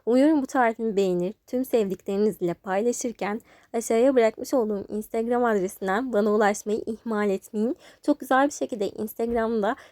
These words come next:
benimle yazışan arkadaşlarımla fikir alışverişleri yapıyoruz. Çok güzel çalışmalarda bulunuyoruz. Sizler de bu çalışmalarımıza katılmak isterseniz aşağıdan ulaşabilirsiniz. Ve henüz daha yeni kanalım ile karşılaşan arkadaşlarım da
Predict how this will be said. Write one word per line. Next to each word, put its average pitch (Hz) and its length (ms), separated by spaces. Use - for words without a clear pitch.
benimle 262 320
yazışan 226 320
arkadaşlarımla 220 800
fikir - 300
alışverişleri 226 680
yapıyoruz. 208 520
Çok 214 220
güzel 208 240
çalışmalarda 196 720
bulunuyoruz. 202 600
Sizler 208 560
de 208 160
bu 269 60
çalışmalarımıza 180 880
katılmak 220 500
isterseniz 190 680
aşağıdan 196 540
ulaşabilirsiniz. 220 1120
Ve 269 400
henüz 277 440
daha 226 220
yeni 214 440
kanalım 226 560
ile 208 140
karşılaşan 202 800
arkadaşlarım 202 840
da 233 120